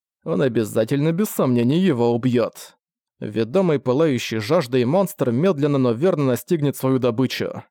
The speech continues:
Вместе с тем эта мысль породила аномалию, появление которой не могло предсказать даже само подземелье. Аномалию такой силы, которую не могла бы породить эволюция. У него нет правой руки. В таком состоянии он не сможет убить белую добычу.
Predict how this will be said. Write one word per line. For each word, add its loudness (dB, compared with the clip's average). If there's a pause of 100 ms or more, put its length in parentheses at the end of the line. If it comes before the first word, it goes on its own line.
(480)
Вместе -4
с -6
тем -2
эта 0
мысль 0
породила 0
аномалию, 0 (100)
появление -2
которой 0
не 2
могло 0
предсказать -4
даже -2
само 0
подземелье. 0 (500)
Аномалию 0
такой -2
силы, 0
которую 0
не 2
могла 0
бы -2
породить 0
эволюция. 0 (480)
У -2
него 2
нет 0
правой 0
руки. 0 (420)
В -20
таком 0
состоянии 0
он 2
не 2
сможет -2
убить -2
белую 0
добычу. 0